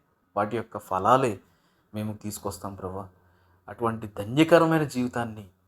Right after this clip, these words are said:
మా అందరికీ దయచేయండి. మీ యొక్క ఆజ్ఞలు పాటించి వాటి ప్రకారం నడుచుకునే భాగ్యాన్ని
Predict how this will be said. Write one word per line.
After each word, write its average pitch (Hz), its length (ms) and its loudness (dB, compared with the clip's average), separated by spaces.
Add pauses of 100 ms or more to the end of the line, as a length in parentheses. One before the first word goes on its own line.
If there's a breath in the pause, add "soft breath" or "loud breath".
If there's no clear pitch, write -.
(160)
మా 87 80 -10
అందరికీ 110 400 -6
దయచేయండి. 101 560 -10 (520)
మీ 110 40 -6
యొక్క 110 220 -4
ఆజ్ఞలు 107 460 0
పాటించి 104 520 0 (1200)
వాటి 123 260 10
ప్రకారం 151 460 10
నడుచుకునే 120 440 -2
భాగ్యాన్ని 101 680 -4